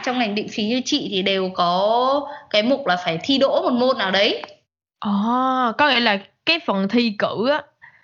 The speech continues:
Speaker 2: là nó là cái phần bắt buộc luôn á, đúng không chị?
Speaker 1: Ừ,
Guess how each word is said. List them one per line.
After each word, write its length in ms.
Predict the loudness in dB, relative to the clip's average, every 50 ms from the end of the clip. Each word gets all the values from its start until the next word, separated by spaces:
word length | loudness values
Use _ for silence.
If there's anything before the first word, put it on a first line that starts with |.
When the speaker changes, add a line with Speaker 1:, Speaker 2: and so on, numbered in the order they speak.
| _ _ _
Speaker 2:
là 100 | 0 2
nó 100 | 2 2
là 100 | 0 0
cái 120 | -2 -2 -2
phần 140 | -2 0
bắt 180 | 0 0 0 0
buộc 240 | -2 -2 0 0 0
luôn 220 | 0 0 0 -2
á, 80 | -6 -8 -10 _ _ _ _ _ _ _ _ _ _
đúng 120 | -2 -2 -2
không 100 | -2 -2
chị? 160 | -4 -4 -4 -6 -10 _ _ _ _ _ _ _ _ _ _ _ _ _ _ _
Speaker 1:
Ừ, 240 | 2 2 2 2